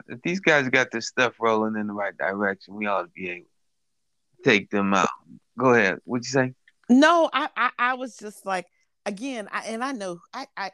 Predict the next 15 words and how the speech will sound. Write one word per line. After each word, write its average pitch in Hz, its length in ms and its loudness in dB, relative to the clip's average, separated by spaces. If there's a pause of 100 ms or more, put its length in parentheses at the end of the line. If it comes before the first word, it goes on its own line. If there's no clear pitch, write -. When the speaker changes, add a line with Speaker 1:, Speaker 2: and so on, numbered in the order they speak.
Speaker 2:
I 175 80 -6
used 185 400 -14
to 135 60 -16
know 135 100 -10
who 143 140 -12
the - 60 -18
quarterback - 500 -6
is. - 240 -8 (320)
I'm 170 160 -2
just 165 180 0
drawing 156 260 6
a 135 40 2
blank 139 320 0
right 135 200 2
now. 131 220 0